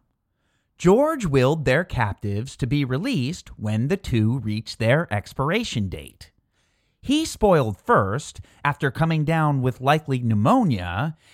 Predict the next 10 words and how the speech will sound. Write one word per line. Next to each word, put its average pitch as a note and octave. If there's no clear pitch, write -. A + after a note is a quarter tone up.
and E3+
treated F#3+
by D#3+
doctors D3+
who A3
bled F3
George C#3+
Washington A2
to D3+
death, C#3+